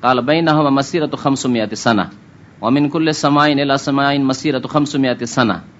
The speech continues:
وكسف كل سماء مسيرة خمسمائة سنة، وبين السماء السابعة والعرش بحر بين أسفله وأعلاه كما بين السماء والأرض،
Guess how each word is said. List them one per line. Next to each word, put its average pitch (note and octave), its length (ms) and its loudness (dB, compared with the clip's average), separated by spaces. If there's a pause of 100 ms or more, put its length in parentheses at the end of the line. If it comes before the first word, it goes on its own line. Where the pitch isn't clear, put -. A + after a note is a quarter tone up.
(460)
وكسف E3 680 -4
كل C3+ 360 -2
سماء A#2 400 0
مسيرة A2 480 -4
خمسمائة A2 640 -4
سنة، G2+ 380 0 (840)
وبين B2 340 0
السماء A#2+ 460 -2
السابعة B2 640 -4
والعرش A#2 580 -2
بحر B2 500 -4
بين A2+ 400 -2
أسفله G#2 680 -4
وأعلاه G#2 600 -2 (160)
كما G#2 220 -2
بين G2+ 220 -2
السماء G2+ 480 -4
والأرض، A2+ 440 -2